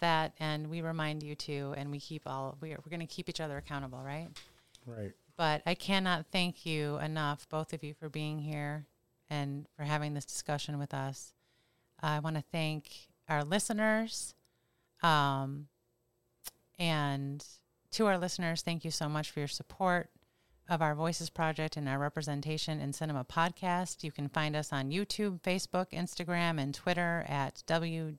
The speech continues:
Speaker 1: W W R voices project dot com. Uh, for more information about what we do, you can go to that website. Sign up for our newsletter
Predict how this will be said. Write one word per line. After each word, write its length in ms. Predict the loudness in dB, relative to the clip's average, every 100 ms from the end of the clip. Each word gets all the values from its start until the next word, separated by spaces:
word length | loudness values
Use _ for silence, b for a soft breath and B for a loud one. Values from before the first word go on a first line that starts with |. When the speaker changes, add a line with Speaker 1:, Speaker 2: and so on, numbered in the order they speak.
| -4
Speaker 1:
W 260 | -4 -2
W 540 | -2 -2 0 -2 -2 -2
R 180 | -2 0
voices 380 | -2 -4 -4 -8
project 420 | -4 -4 -4 -4
dot 180 | -8 -8
com. 460 | -4 -2 0 -2 -6 b b b b b b b
Uh, 160 | 4 6
for 140 | 4
more 180 | 4 4
information 500 | 4 0 -2 0 -2
about 380 | 0 0 0 -4 _ _
what 200 | -2 0
we 120 | 0 0
do, 180 | 2
you 180 | 0 -2
can 340 | -2 -4 -4 -8 _ _
go 80 | -4
to 60 | -2
that 160 | 0
website. 480 | 2 0 0 0 0 B B B B _
Sign 200 | 4 4
up 120 | 4 2
for 100 | 2
our 100 | 2
newsletter 580 | 2 2 2 2 0